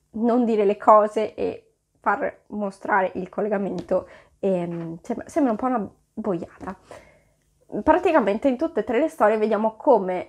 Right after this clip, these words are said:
siano incartate in una vita che non le soddisfa, perché o che hanno semplicemente messo da parte i loro bisogni per favorire il marito, o che si siano adattate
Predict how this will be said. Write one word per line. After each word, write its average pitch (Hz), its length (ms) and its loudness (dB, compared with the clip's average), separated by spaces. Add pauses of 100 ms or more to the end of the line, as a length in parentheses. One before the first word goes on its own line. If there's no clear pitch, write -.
(140)
siano 190 580 -2 (920)
incartate 254 880 2
in 233 340 0
una 247 240 0
vita 214 560 -2
che 233 400 0
non 214 380 -2
le 190 100 2
soddisfa, 214 800 -2 (960)
perché 349 840 6 (180)
o 302 240 4
che - 180 -2
hanno 220 880 2
semplicemente 240 920 -6
messo 220 340 -4
da 208 80 0
parte 220 320 0
i 202 40 0
loro 208 220 2
bisogni 196 840 0
per 202 300 2
favorire 190 460 0
il 180 80 -2
marito, 277 460 0
o 311 200 2
che 247 140 -2
si 233 160 -10
siano 220 260 -2
adattate 190 720 -2